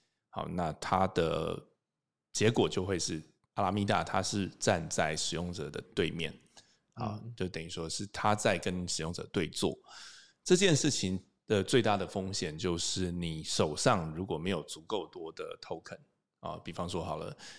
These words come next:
Speaker 1: 今天如果现在市场很好，大家都想要，呃，用台币买 U，啊，那就不讲阿拉米达，我们就讲任何一家，只要有人想要用台币买 U，那我手上是不是要有很多的 U，啊，
Speaker 2: 对。
Speaker 1: U S D T？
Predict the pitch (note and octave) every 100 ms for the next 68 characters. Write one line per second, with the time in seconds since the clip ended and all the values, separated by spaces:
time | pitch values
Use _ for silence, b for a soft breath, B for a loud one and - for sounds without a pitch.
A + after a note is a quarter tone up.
0 | B - G#2 G#2 G2+ G2 D#2 E3 G#2 F2+
1 | - A2+ F#2 D#2 E2 E2 - D#2+ G2 G2+
2 | G2+ G2+ D#2 D#2+ G2 G2 - _ - F#2+
3 | G2+ - E2 G2+ F#2+ D2 D2+ E2 G#2+ A#2+
4 | C#3+ - b b _ - E2 G#2 G2 F2
5 | - _ - A2+ A2+ F2 D2+ - - _
6 | G2 E2+ F2 F2+ - E2 - B B B
7 | F2 G#2 G#2+ D2 G#2 C#3+ A2 F2+ F#2 F#2+
8 | D#2+ - B B - B2 C#3 F#2+ E2+ F2
9 | - F2 A2 G#2+ F2 A2 G#2+ E2+ - -
10 | G#2 A2+ B2+ B2+ F2+ F#2 - G2 G2+ G2
11 | E2+ D#2+ - F#2 D#2+ - D#2+ D#2 - _
12 | _ - G2 F#2 G2+ - E2 D#2+ - C2+